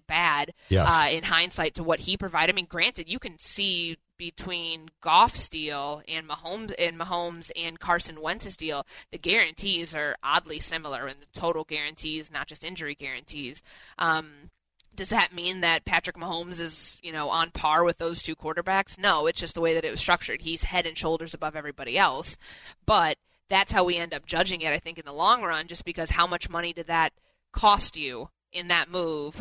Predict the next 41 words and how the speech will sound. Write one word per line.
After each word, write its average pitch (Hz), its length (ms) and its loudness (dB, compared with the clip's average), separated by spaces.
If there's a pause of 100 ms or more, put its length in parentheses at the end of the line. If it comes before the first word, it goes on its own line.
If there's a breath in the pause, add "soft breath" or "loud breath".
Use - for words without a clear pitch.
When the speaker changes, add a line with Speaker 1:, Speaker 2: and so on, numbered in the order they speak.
Speaker 1:
when 92 160 2
the 95 60 6
Speaker 2:
Mm-hmm. 95 80 -2
Speaker 1:
quarterback 175 500 4
really 175 300 2
hasn't 160 420 -4 (180)
been 175 100 -8
able 160 220 -2
to 156 480 -6 (460)
play 185 260 4
to 175 140 -4
the 170 80 -6
level 165 320 0
where 165 120 2
you 165 160 -4
think 175 200 -12
he 170 80 -8
can 165 240 -8
transcend 160 1040 -4 (260 soft breath)
any 180 180 4
sort 170 220 0
of 160 80 -14
money 160 320 -4
that's 147 240 -12
thrown 151 240 -8
at 175 200 4
him 151 100 -6
and 156 160 -14
know 165 180 -2
that 139 140 -10
he's 151 160 -12
going 135 200 -14
to 113 140 -16
do 151 520 -8
the 160 60 -10
job 147 300 0
he 151 80 -8
was 147 180 -12
paid 147 260 -2
to 196 60 -14
do. 262 280 -12